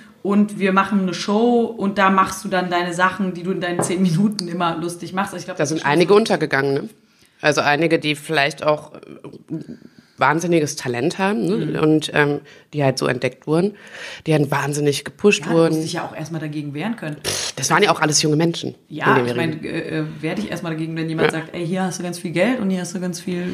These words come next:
Speaker 1: Möglichkeiten und, weil das ist ja auch eine Kunst, zu sagen, wenn jemand zu dir sagt, du kannst hier machen, was du willst,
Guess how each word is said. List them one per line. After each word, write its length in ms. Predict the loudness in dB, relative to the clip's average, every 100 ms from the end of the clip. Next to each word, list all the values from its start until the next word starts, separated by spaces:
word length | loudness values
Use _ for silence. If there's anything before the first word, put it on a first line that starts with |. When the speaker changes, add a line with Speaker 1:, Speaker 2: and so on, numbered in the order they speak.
| -4 -4
Speaker 1:
Möglichkeiten 760 | -2 -2 -2 0 0 2 0
und, 240 | -2 -8 -10 -16 -20 -20 -18 0
weil 100 | 0
das 120 | 0
ist 100 | 0
ja 140 | 4
auch 100 | 4
eine 140 | 2 0
Kunst, 560 | 2 2 0 -6 -18
zu 140 | -8 -4
sagen, 720 | 0 2 2 2 0 -4 -20 _ _ -12
wenn 140 | -2 2
jemand 240 | 2 0
zu 80 | 0
dir 100 | -2
sagt, 280 | 0 -2 -4
du 20 |
kannst 220 | -4 -2 2
hier 120 | 4
machen, 280 | 4 4 2
was 160 | 0
du 140 | 0 2
willst, 560 | 2 2 -2 -10 -16